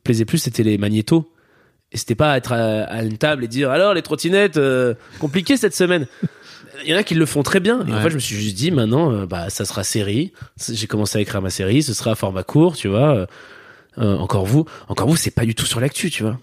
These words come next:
Speaker 2: Ouais.
Speaker 1: Encore vous, c'est sur Canal Plus, c'est, pour ceux qui connaissent pas, c'est sur les clichés du cinéma. Je reçois sur,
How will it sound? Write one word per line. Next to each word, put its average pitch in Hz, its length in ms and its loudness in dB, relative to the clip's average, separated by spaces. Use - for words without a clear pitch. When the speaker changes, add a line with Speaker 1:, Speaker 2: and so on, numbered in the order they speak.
Speaker 2:
Ouais. 104 280 0
Speaker 1:
Encore 107 280 0
vous, 160 180 4
c'est 113 160 2
sur 101 160 0
Canal 101 240 -2
Plus, 156 180 2
c'est, 101 300 0
pour 117 100 -6
ceux 123 80 -4
qui - 120 -12
connaissent 110 240 2
pas, 123 100 2
c'est 110 100 0
sur 101 140 -2
les 98 80 0
clichés - 260 -2
du 107 80 0
cinéma. 113 480 2
Je 131 80 2
reçois 123 220 2
sur, 113 320 0